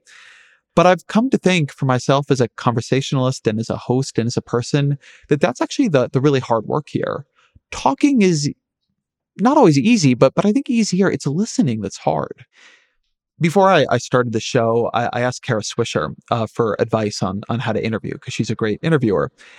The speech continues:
And she gave me this great piece of advice. She told me, "However you act in a conversation is how the other person is gonna act back to you." And I initially thought about that in a performative way. Like, if I'm formal and stiff, they'll be formal and stiff. Or if I'm antagonistic, they're gonna be antagonistic.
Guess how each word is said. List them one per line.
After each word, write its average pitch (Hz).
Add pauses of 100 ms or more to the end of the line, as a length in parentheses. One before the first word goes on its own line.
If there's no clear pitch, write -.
And 151
she 185
gave 190
me 202
this 160
great 131
piece 123
of 107
advice. 107
She -
told 127
me, 123 (540)
"However 202
you 202
act 131
in 120
a 110
conversation 113
is -
how 120
the 113
other 117
person 117
is 110
gonna 110
act 104
back -
to -
you." 64 (580)
And 175
I 180
initially 226
thought 160
about 123
that 110
in 117 (100)
a 113
performative 113
way. 67 (280)
Like, 117
if 123
I'm 120
formal 127
and 113
stiff, -
they'll 156
be 151
formal 139
and 127
stiff. -
Or 117
if -
I'm 107
antagonistic, 127
they're 147
gonna 143
be 123
antagonistic. 120